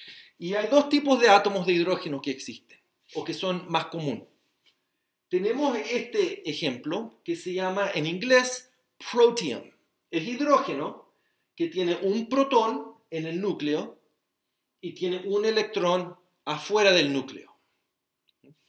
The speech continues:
También está este otro átomo de hidrógeno que se llama deuterium en inglés. También tiene un protón, también tiene un electrón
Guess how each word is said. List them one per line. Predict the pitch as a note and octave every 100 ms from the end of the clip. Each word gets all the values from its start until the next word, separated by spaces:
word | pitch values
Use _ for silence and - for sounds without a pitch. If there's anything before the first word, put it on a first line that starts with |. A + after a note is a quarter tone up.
| _ _ _ _ _ _
También | - F3 A3 C4
está | B3+ C4 C4
este | F#3+ G#3 G#3 - A#3+ G#3
otro | A#3 C#4+ C#4+ G#3+ D3+
átomo | D3+ D3+ D#3 D3
de | C#3 D3+ D3 D3
hidrógeno | D#3 E3+ D3+ - A#2 - _ -
que | D3
se | - E3
llama | F3+ F#3+ G3 F#3+ - -
deuterium | F#3+ - - C4+ B3+ D#3+ G#2+ G2+ -
en | C3+ C#3
inglés. | C#3 C3+ B2+ - - - _ _ _ _ _ _ _ - _ _ _ _ _ -
También | A#2 B2+ D#3+ F#3
tiene | G#3+ A3+
un | A#3+
protón, | C4+ C#4 A3 G3+ B3+ - _ _ _ _ _ _ _ _ _
también | C#3+ C#3 E3 F3+
tiene | G#3 A3
un | A3+
electrón | A3+ A3 A3+ - D3+ D3+ G3+